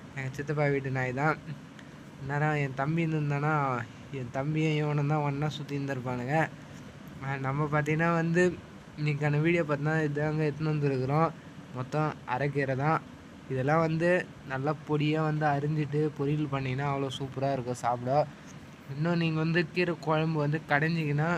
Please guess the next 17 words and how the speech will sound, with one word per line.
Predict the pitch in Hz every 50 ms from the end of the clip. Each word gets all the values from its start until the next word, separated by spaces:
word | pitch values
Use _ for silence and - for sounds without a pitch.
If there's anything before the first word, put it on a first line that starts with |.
| - - - - - 151
இந்த | 151 147 139 135 131 131
களிக்கு, | - 135 139 151 160 165 135 139 143 143 143 143 143 147 147 - - -
சாதம் | - - 143 131 147 143 131 135 135 135 135 135
இதுக்கெல்லாம் | 131 131 131 123 127 127 135 131 127
வந்து | 127 131 127
சூப்பரா | - 139 139 127 - 131 131 131
இருக்குங்க. | 127 123 110 117 113 120 131 147 147 143 - - - - - - - -
கீரை | - 180 185 180 180 170
பொரியல் | 147 156 165 160 165 170 165 156 156
வந்து | 143 143 143 156 160
முட்டை | 151 151 143 147 165 156
போட்டு | 143 147 147 143 147
பண்ணா | 139 139 131 135 143 143
அவ்வளோ | 139 139 135 131
சூப்பரா | 127 147 139 131 143 139 143
இருக்கும். | 139 123 120 139 156 170 156 - - - - - - - - - - -
எங்க | 135 139 143